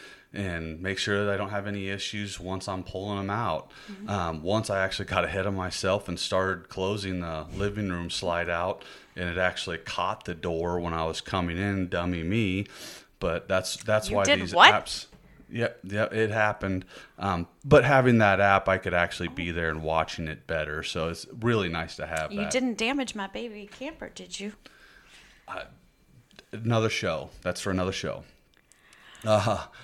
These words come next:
Speaker 2: Whew, okay then, moving on. <laughs>
Speaker 1: Yep, number eight, powered or a pop-up T V lift.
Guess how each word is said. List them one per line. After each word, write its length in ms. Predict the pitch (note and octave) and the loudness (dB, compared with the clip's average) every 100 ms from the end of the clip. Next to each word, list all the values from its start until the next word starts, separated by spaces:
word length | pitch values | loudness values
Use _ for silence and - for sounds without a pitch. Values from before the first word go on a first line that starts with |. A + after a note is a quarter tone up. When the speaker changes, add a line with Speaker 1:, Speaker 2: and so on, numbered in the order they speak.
| - - _ - | -20 -20 _ 2
Speaker 2:
Whew, 240 | A4+ B4 - - | 6 6 6 -2
okay 460 | - - - D4+ E4 | -6 -8 -2 2 2
then, 260 | F#3+ D#3+ - - | 0 -6 -10 -10
moving 460 | F3+ C#4 D4 F3 E3 | 0 2 2 -2 -8
on. 400 | - C4+ G3+ - - | -6 -4 -4 -6 -2
<laughs> 340 | - - - | 4 4 4
Speaker 1:
Yep, 240 | G2+ B2 - | 8 10 10
number 760 | G3 F#3 A#2 A2+ A#2 A#2 A#2+ - | 6 6 4 4 4 4 2 2
eight, 640 | A#2 A2+ F2+ - - - - - - G4+ C4 A#3 - | 0 2 2 -2 -6 -8 -8 -18 -8 -8 -8 -8 -4
powered 580 | - A2 A#2 C3 D3 - | 0 2 4 4 2 0
or 360 | F#2 F2 E2 - | -2 -2 -2 -2
a 100 | E2+ | -6
pop-up 760 | - - G#2+ A2+ A#2 G#2+ - | -6 -4 -2 -2 0 -2 -4
T 300 | - - A2 | -12 -8 -8
V 260 | G#2+ G2+ F#2 | -6 -6 -6
lift. 440 | D2 B1 - - | -8 -12 -14 -20